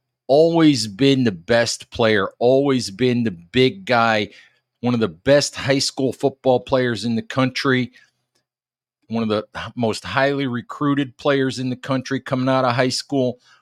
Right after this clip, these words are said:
went to Alabama, won a national championship,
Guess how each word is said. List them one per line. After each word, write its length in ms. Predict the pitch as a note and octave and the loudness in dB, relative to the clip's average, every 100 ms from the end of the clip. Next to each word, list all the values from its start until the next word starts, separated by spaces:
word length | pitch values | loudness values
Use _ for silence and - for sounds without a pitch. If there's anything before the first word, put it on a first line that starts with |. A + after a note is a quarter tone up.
| _ | _
went 320 | G2 A2+ D3 - | -6 -2 -2 -2
to 240 | D3 - | -6 0
Alabama, 760 | B2+ A#2+ G#2+ - C3+ C3 C3 A#2+ | 0 0 -2 -2 0 2 2 -2
won 340 | G#2+ B2 D3 | -2 -2 0
a 60 | C#3 | 0
national 640 | B2+ B2+ A#2+ - A2 E2+ | 0 -2 -2 -4 -8 -10
championship, 920 | - D3 C3+ - B2+ A#2+ - C3 B2 | -4 -2 -2 -2 -4 -4 0 0 0